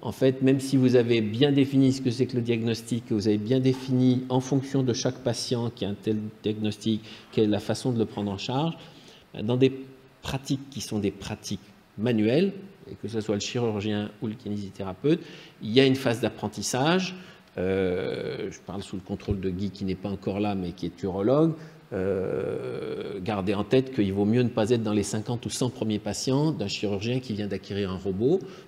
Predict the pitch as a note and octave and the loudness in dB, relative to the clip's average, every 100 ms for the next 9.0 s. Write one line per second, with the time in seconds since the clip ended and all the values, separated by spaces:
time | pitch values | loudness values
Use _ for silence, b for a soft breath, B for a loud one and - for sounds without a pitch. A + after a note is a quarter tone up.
0 | - F2+ - A2+ A#2+ C#3 - A2+ G#2+ G#2+ | -8 -8 0 4 6 4 2 0 0 0
1 | G#2+ G#2 G#2+ G#2+ - G#2 - A#2+ - C3+ | -2 -2 -2 -2 -4 -4 -2 -2 2 4
2 | C3 A2 B2 D#3 - G2+ - A2 G#2+ G#2 | 4 4 2 2 0 -4 0 2 4 4
3 | A#2 C3+ - G#2 G#2 G2 F2+ C3+ C3+ - | 4 2 -2 -2 0 0 0 2 2 -2
4 | - F#2 G#2+ B2 E3+ B B B - G#2+ | -8 -4 0 0 0 B B B -2 2
5 | A#2+ A#2+ F#2+ G#2 G2+ G2+ G2+ G#2+ A#2+ - | 2 2 2 0 0 0 0 0 0 2
6 | G2+ G#2 - B2+ - G2+ G#2+ A2 A2+ A2 | 2 2 0 0 -2 -2 0 -2 -2 -4
7 | - A2+ - - A#2+ A2+ G#2 - - G2+ | -4 -6 -6 -4 -4 -4 -6 -8 -8 -8
8 | - F#2 C#3 C3+ G#2 G2+ G2 - A2 | -6 -4 -2 0 0 0 -2 0 0